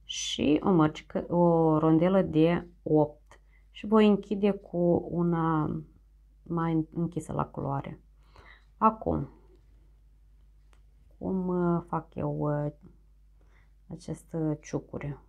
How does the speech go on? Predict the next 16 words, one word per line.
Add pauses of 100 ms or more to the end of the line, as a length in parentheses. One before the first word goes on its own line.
Mă
întorc
înapoi, (500)
uh,
prima
mărgică (240)
de
zece
o
las
liberă (520)
și
mă
întorc
înapoi
exact